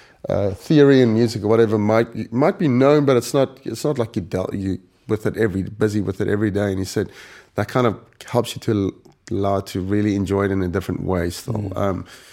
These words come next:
Speaker 1: and that brings me to how emotional music is, because, and I'm an emotional person. I'm very, you know, with my boy, I'm very huggy in his face, and it's sunnah, and it's like, um, so I feel things, I feel strong, and, and, and because I feel music so strong,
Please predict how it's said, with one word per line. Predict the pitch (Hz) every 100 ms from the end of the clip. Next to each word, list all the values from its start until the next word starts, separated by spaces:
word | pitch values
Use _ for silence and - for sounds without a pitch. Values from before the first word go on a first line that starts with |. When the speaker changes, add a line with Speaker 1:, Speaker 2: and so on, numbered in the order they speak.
| - - _ -
Speaker 1:
and | 123 120 - -
that | 127
brings | 123 131 127
me | 131
to | 110 - 113 98 - - -
how | - 113 117
emotional | 113 101 101 101 107
music | 90 90 87 80
is, | 95 98 - - - -
because, | 101 - 110 107
and | 123 131
I'm | 143 160
an |
emotional | 131 113 107 - 92
person. | - 139 117 - 107
I'm | 101 95 90
very, | 110 113 92 _ - - _ -
you |
know, | 101 98 87 -
with | 85
my | 98 95
boy, | 85 101 101
I'm | 92
very | 101 101
huggy | - 87 98 95 101
in | 92
his | 90 90
face, | - 92 90 -
and | 87
it's | 92 - - - -
sunnah, | - - - 104 95 95
and | 95
it's | 92 90 -
like, | 92 92 - - - - -
um, | - 113 107
so | - 117
I |
feel | 123 - 143 135
things, | - 95 92
I | 92
feel | - 120
strong, | 104 - 90 - -
and, | 101 95
and, | 98 98 -
and | 101
because | 104 113
I | 110
feel | 98 - 135
music | 117 110 95 98
so | -
strong, | 87 - 131 113 95 95